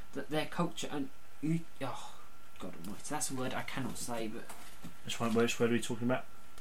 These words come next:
Speaker 1: Yeah, that one.
Speaker 2: Oh, and utili-, utilitari-, t-, utilitarianism.
Speaker 1: Thank you. I can, it's one of those words I can say at some points and say at others.
Speaker 2: It's a
Speaker 1: Util-,
Speaker 2: mouthful.
Speaker 1: utilitarianism. But I can write it. I'm,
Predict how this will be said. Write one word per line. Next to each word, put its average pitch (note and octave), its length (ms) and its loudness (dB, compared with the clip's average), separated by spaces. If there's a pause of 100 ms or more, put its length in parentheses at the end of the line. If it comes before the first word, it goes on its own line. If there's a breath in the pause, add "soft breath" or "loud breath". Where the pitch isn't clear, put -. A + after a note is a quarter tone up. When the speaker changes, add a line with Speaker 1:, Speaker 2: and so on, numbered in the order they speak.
(120)
Speaker 1:
Yeah, C#3 180 -2
that C#3+ 160 -2
one. A2+ 80 -2 (320 loud breath)
Speaker 2:
Oh, A#2+ 160 12
and A#2+ 120 10
utili-, C3 520 6 (200)
utilitari-, B2+ 880 6 (200)
t-, - 160 0
utilitarianism. B2+ 1080 8 (180)
Speaker 1:
Thank G#2+ 240 -2
you. A2 100 -2 (140)
I - 40 0
can, - 200 0
it's F#3 160 6
one C#4 80 8
of C#4 60 10
those G#3+ 120 8
words F3+ 160 8
I E3+ 60 6
can E3+ 160 4
say F3+ 220 8
at - 100 4
some D3 200 2
points C#3+ 320 2
and C#3 300 0
say C#3 160 2
at A#2+ 100 2
others. A2+ 380 -2 (180)
Speaker 2:
It's F#3 140 8
a - 40 10
Speaker 1:
Util-, B2 40 10
Speaker 2:
mouthful. A#2 400 12
Speaker 1:
utilitarianism. C#3+ 1160 4 (420 loud breath)
But D#3 140 6
I F#3 80 10
can F3+ 200 4
write D3+ 280 6
it. G2 120 -2
I'm, F3 280 0